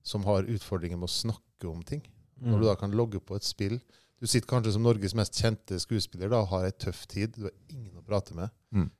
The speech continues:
Speaker 1: Så er det korona, det var spesielt under korona når Aksel fortalte om det her da. Så logger du på, og så skal du raide et eller annet i et eller annet skytespill, og så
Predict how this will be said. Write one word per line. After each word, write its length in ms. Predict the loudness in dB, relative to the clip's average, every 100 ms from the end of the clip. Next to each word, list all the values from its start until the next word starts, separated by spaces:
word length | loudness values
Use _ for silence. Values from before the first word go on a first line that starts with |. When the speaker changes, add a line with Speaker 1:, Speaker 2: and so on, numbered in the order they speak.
| _ _
Speaker 1:
Så 80 | 0
er 40 |
det 120 | 2
korona, 440 | 4 6 6 4 0
det 80 | 0
var 80 | -2
spesielt 360 | 0 0 0
under 120 | 0 2
korona 300 | 4 4 2
når 280 | 2 2 -2
Aksel 240 | -4 -6
fortalte 320 | -4 -4 -4
om 80 | -4
det 80 | -2
her 140 | -2
da. 80 | -4 -6 -16 _ _ -20 -20 _ _
Så 140 | 2 10
logger 240 | 10 10
du 80 | 4
på, 280 | 6 6 8
og 60 | 6
så 100 | 4
skal 160 | 6
du 300 | 6 6 6 8
raide 240 | 6 6 2
et 140 | 2
eller 120 | 2 4
annet 220 | 2 2
i 60 | 2
et 100 | 4
eller 80 | 0
annet 80 | 2
skytespill, 600 | 0 0 -4 -2 0 0
og 60 | 0
så 320 | 0 2 2